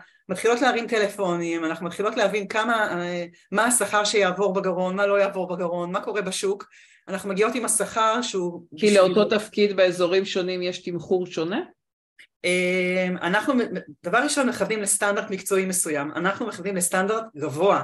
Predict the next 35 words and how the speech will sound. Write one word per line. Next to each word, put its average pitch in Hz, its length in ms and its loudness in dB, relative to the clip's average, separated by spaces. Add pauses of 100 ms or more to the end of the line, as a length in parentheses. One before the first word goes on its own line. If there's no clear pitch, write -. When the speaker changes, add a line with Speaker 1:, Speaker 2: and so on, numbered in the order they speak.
(140)
Speaker 1:
יש 160 200 -6
לנו, 185 340 -2
אה, 156 360 0 (460)
האחוז, 202 680 0
אה, 196 280 4
באמת, 190 380 -2
אה, 175 320 0 (220)
האחיות 156 640 0
שלנו 175 260 2
עם 160 200 -2
על 190 160 2
בסיסי, 180 720 -2
ועם, 160 260 -4
אה, 151 240 -2
אנחנו 165 320 -10
עם 175 100 -2
אחוזים 202 320 0
מאוד 226 340 0
מאוד 214 240 -2
גבוהים, 175 400 -4
שמונים 185 360 -4
אחוז, 175 480 -2
ו-, 160 40 -2 (440)
ורופאים, 254 580 2
אה, 202 240 2
אז 170 260 -4
דבר 190 220 0
ראשון 240 180 -4
מסתכלים 208 380 -2
על 185 100 0
מה, 190 380 2
מה 190 140 0
ההשכלה 170 460 0
שלהם, 196 340 -2
כאילו, 156 380 -6